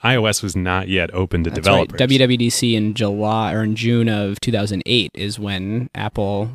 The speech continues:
Speaker 2: kinda walked back their "you can make web
Speaker 1: Yeah.
Speaker 2: apps" and announced the App Store.
Speaker 1: Yep. And, and Steve Jobs would, initially was, you know, his posturing was, "We do, you know, we don't want developers. Uh, we wanna control everything of the
Speaker 2: Right.
Speaker 1: software stack." Um, and, uh,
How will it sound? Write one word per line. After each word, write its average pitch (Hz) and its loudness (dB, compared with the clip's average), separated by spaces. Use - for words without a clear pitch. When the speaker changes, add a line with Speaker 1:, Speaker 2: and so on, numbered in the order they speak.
Speaker 2:
kinda 98 -6
walked 107 -2
back 104 0
their 101 -2
"you 98 0
can 113 -2
make 92 -2
web 104 0
Speaker 1:
Yeah. 92 0
Speaker 2:
apps" - -8
and 107 -2
announced 95 -6
the 92 -4
App 101 -4
Store. - -8
Speaker 1:
Yep. 98 -2
And, 123 4
and 123 2
Steve 202 2
Jobs 135 -2
would, 107 0
initially 107 2
was, 90 0
you 110 2
know, 98 0
his 131 4
posturing 90 -2
was, 85 -2
"We 90 -2
do, 98 0
you 120 -4
know, 90 0
we 92 2
don't 95 4
want 131 4
developers. 82 -6
Uh, 101 -6
we 101 2
wanna 101 2
control 98 0
everything 101 2
of 90 -2
the 110 -4
Speaker 2:
Right. 110 -4
Speaker 1:
software 135 -2
stack." - -8
Um, 82 -2
and, 85 -2
uh, 80 -4